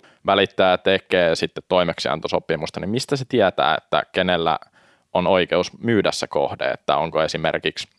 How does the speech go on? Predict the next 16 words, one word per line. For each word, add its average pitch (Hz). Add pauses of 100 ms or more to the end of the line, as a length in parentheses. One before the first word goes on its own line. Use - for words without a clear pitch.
(400)
saatu 92
vaikka 90
suostumusta 87
puolisolta 76
yhteisökodin 82
myyntiin 69
tai 62
jotain 58 (100)
muuta, -
että -
miten 92
se 76
varmistuu 78
näistä, 53 (1000)
että - (140)
vaikka 85